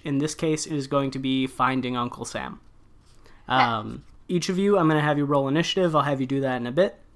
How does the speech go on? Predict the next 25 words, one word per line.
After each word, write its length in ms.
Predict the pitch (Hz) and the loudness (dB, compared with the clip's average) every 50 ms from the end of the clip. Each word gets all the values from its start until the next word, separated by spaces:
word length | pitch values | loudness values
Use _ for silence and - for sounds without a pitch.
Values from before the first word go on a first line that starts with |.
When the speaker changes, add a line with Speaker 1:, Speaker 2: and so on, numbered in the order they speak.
| - - - | -16 -8 -4
Speaker 1:
Uh, 260 | 151 139 131 131 - - | -2 0 0 0 0 -2
and 100 | 151 117 | -4 2
on 220 | - 160 175 190 202 | 4 4 6 6 4
your 120 | 208 190 | 0 0
turns, 500 | - - 196 196 202 214 208 208 202 180 - | 2 2 4 4 4 4 2 0 -2 -2 -2
you 120 | 175 170 | 0 2
will 100 | 160 156 | 2 2
describe 640 | 156 156 151 - - 160 160 165 180 190 180 156 | 0 -2 -2 0 4 8 8 10 10 8 8 6
what 320 | 143 131 147 170 - - 180 | 4 6 6 4 4 4 2
you 140 | 185 180 160 | 2 4 4
do 320 | 139 147 147 156 175 185 | 6 6 8 8 8 6
to 120 | 175 160 143 | 6 2 2
help 260 | 135 151 151 143 - | 4 6 6 6 4
accomplish 540 | 143 143 - 147 143 139 139 143 143 - - | -2 -4 0 0 0 0 0 -4 -6 -4 -4
that 220 | 147 131 - - | -4 -4 -4 -4
goal. 280 | 127 123 - - - - - - - - - - - | -8 -10 -10 -10 -14 -16 -18 -20 -20 -20 -20 -20 -12
So, 400 | - - - 147 139 135 135 135 | -8 -4 0 2 4 4 2 2
for 140 | - 160 151 | 0 -2 -2
example, 400 | 147 139 143 147 143 139 139 147 | -2 -2 -2 -4 -4 -2 -2 -2
you 120 | 139 131 131 | -2 -2 -2
could 200 | - 147 139 - | -4 -6 -6 -6
say, 220 | - 143 135 135 | -4 -2 0 0
"I 160 | - 135 139 | 0 0 -2
want 360 | 135 131 131 131 131 - - - | -2 0 0 0 -2 -2 -4 -8
to 520 | - 143 135 131 127 127 123 123 127 120 | -6 -4 -2 -2 -2 -2 -4 -4 -6 -6